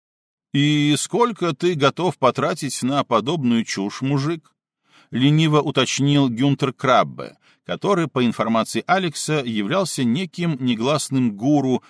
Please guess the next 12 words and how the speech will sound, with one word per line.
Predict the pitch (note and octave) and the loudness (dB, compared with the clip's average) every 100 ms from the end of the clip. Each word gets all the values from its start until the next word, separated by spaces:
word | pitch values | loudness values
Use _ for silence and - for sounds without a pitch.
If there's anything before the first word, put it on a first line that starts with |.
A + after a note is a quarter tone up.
| _ | _
криминальной | - A2+ G#2+ G#2+ B2 B2 A#2 A#2 | -2 2 2 2 2 2 2 0
журналистики | A2 G#2+ G#2 G#2 A2 - G#2 - | -2 -4 -2 -2 -4 -6 -8 -6
Берлина. | G#2 A#2 F#2 B1+ A1 _ _ _ _ _ _ _ _ _ _ | -4 -4 -4 -10 -14 _ _ _ _ _ _ _ _ _ _
«Все | - - G3+ A#3 | -6 0 2 2
зависит | D#3 C3 B2+ F3+ - F3+ | 2 2 2 -2 -2 -6
от | - C3 | -6 -10
полноты | - B2 A#2 G#2 - F#3 G3+ | -2 0 2 0 -2 -2 -2
и | D#3 | -2
достоверности | B2+ A#2+ - G#2 F#2+ G2+ G#2+ B2+ B2+ | -2 -2 -2 -2 -2 -4 -4 -4 -2
информации», | C#3 - C3 E3+ F#3 - - F2+ - | -2 0 0 0 -2 -4 -8 -8 -8
улыбнулся | G#2+ G2+ F#2 G#2+ F#2+ - | -6 -4 -2 -2 -2 -6
Алекс. | G#2+ F#2 - - - - | -4 -4 -6 -12 -16 -16